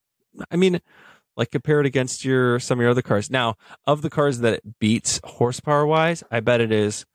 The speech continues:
I could just about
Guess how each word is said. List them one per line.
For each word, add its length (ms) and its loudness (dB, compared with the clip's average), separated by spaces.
I 100 -2
could 220 -2
just 460 -2
about 400 0